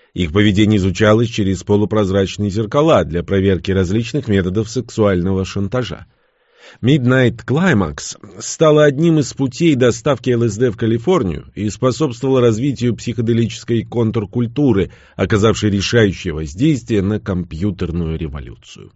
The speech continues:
Недавно в Википедии появилась статья о неэтичных опытах над людьми в С Ш А, где приводится список самых бесчеловечных экспериментов во имя национальной безопасности, войны или медицины.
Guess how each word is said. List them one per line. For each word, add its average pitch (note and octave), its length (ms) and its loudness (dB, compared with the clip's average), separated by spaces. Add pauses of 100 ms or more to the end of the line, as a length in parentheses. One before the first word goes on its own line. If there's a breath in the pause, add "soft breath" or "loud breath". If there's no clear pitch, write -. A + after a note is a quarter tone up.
(1040)
Недавно F3 400 4
в D#3 40 0
Википедии D#3 720 2
появилась C3+ 500 0
статья D3+ 600 0
о G2 180 -2
неэтичных C#3 760 -4
опытах C3+ 400 -4
над A2 180 -2
людьми A#2 360 0
в - 60 -12
С G2 100 -4
Ш D3+ 160 -4
А, F3+ 160 0 (320 soft breath)
где G#2+ 420 4
приводится E3 520 2
список E3+ 380 -4
самых D#3 360 0
бесчеловечных A2+ 680 0
экспериментов C3 760 -2
во G2 80 0
имя F#2+ 180 0
национальной G2 600 0
безопасности, C3 920 -2
войны A#2+ 640 0
или G2+ 260 -2
медицины. G#2+ 640 -6